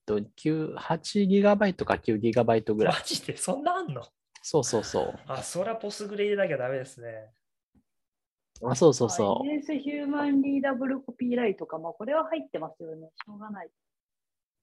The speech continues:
Speaker 1: そうですね。そう。ローカライ、イチャイチャ、ストリングスに入ってるやつだから、
Speaker 3: うん。
Speaker 1: ストリングスのリソースは。まあまあ、そういう、あの、余計なデータも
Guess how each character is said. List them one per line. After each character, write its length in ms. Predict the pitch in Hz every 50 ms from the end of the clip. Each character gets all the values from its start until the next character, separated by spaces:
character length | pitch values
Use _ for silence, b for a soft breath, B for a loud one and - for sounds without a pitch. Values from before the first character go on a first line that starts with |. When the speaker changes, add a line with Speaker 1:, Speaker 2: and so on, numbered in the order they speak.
| _ _ _ _ _ _ _ _ _ _ _ _ -
Speaker 1:
そ 180 | - 208 175
う 40 | 135
で 40 | -
す 120 | - - 113
ね。 260 | 113 113 117 123 - _ _ _ _ _ _ _ -
そ 520 | - - - 127 110 98 - - - - - _ _ -
う。 40 | 123
ロ 120 | 123 123
ー 100 | 123 -
カ 80 | - 123
ラ 220 | 127 123 123 120
イ、 360 | 123 123 123 123 123 - - -
イ 100 | 117 110
チ 100 | 95 117
ャ 40 | 110
イ 60 | 104
チ 80 | - 98
ャ、 40 | 101
ス 120 | - -
ト 100 | - 147
リ 140 | 143 147 151
ン 60 | 147
グ 100 | 139 139
ス 100 | 135 -
に 100 | 143 135
入 180 | 117 120 127 120
っ 20 |
て 240 | 123 - - - 87
る 200 | 87 76 58 - _ B B B B B B B B 196 185 170 165 B B B B B _
や 120 | - 101 -
つ 80 | -
だ 100 | - 95
か 140 | - - 90
ら、 60 | 87
Speaker 3:
う 20 | -
ん。 40 |
Speaker 1:
ス 60 | - -
ト 80 | 120
リ 120 | 113 113 113
ン 40 |
グ 100 | 110 107
ス 80 | 104 -
の 80 | 104 104
リ 80 | 107 - -
ソ 120 | - 104
ー 40 | 98
ス 160 | - - -
は。 280 | 95 90 - - - - _ _ _ _ -
ま 120 | 190 185
あ 20 | 160
ま 120 | 139 123
あ、 20 | 123
そ 140 | - 151 147
う 40 | 143
い 280 | 143 139 139 139 143 139
う、 120 | - - _ B B B B B B B B B B - -
あ 120 | 123 123
の、 420 | 120 120 117 113 113 110 110 - - -
余 180 | 113 117 113
計 220 | 107 - 131 123 123
な 160 | 123 117 117
デ 160 | 120 117 117
ー 20 | -
タ 180 | - 120 113
も 360 | 110 110 107 101 - - -